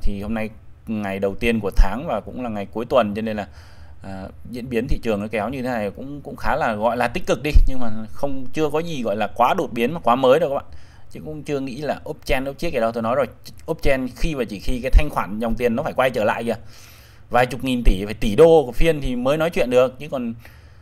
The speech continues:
lèo tèo như thế này với cung cổ phiếu như bây giờ thì không, không có úp chen đâu. Cố gắng là đi ngang thôi. Chờ tiền vào đấy các bạn. Đừng có mất kiên nhẫn, đúng không ạ? Còn những đoạn như thế này, nói rồi thì cứ mua cho lâu dài thì, thì mua được. Mua rồi cứ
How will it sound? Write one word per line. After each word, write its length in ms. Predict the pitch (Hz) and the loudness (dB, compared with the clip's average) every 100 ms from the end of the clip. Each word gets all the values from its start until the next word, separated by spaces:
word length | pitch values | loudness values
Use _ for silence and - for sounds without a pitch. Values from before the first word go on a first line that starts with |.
| - - | -20 -8
lèo 160 | 110 | -6
tèo 240 | 110 117 117 | -2 -2 -2
như 120 | 120 | 0
thế 100 | 120 | -2
này 300 | 135 113 107 | -2 -6 -6
với 200 | 135 123 | -6 -6
cung 260 | - 131 113 | -6 -4 -4
cổ 140 | 85 | -4
phiếu 200 | 98 110 | -4 -4
như 140 | 151 | -4
bây 160 | 127 123 | -4 0
giờ 220 | 117 101 | 0 0
thì 200 | 104 92 92 | -4 -12 -14
không, 180 | - 123 | -10 -6
không 180 | 127 123 | -4 -2
có 60 | |
úp 140 | 135 143 | -2 -2
chen 180 | 120 110 | -4 -4
đâu. 100 | 107 - - - | -8 -12 -20 -10
Cố 100 | 120 | -4
gắng 160 | 120 131 | -2 -2
là 80 | 117 | -6
đi 160 | 117 | -4
ngang 260 | 117 113 110 | -4 -4 -6
thôi. 80 | 117 - - - - - - - - - | -10 -12 -16 -20 -20 -20 -20 -20 -14 0
Chờ 180 | 117 110 | 0 2
tiền 200 | 117 104 | 0 0
vào 200 | 104 101 | 0 0
đấy 80 | 107 | -2
các 60 | 123 | -6
bạn. 140 | - - - - - - - | -10 -16 -20 -18 -18 -14 -10
Đừng 180 | 101 | -8
có 60 | 104 | -2
mất 200 | 147 - | -2 -2
kiên 180 | 131 123 | -2 0
nhẫn, 220 | 120 143 135 | 0 -2 -4
đúng 100 | 135 | -4
không 120 | - | -4
ạ? 40 | - - - - | -14 -20 -20 -8
Còn 120 | 110 | -6
những 160 | 117 156 | -2 2
đoạn 220 | 147 127 | 0 0
như 100 | 127 | -4
thế 120 | 143 | -2
này, 240 | 143 113 - | -2 -4 -4
nói 200 | 110 139 | -4 2
rồi 160 | 131 110 | 2 4
thì 120 | 117 - | 2 0
cứ 100 | 139 | -2
mua 340 | 143 143 135 131 | 0 4 4 6
cho 100 | 131 | 4
lâu 240 | 135 143 | 6 6
dài 300 | 135 117 113 113 | 6 2 2 6
thì, 200 | 117 107 | 6 8
thì 140 | - | 6
mua 180 | 117 127 | 6 2
được. 380 | 131 117 113 - | 4 4 2 -6
Mua 180 | 131 139 | 2 2
rồi 160 | 131 123 | 0 -6
cứ 160 | 156 | -10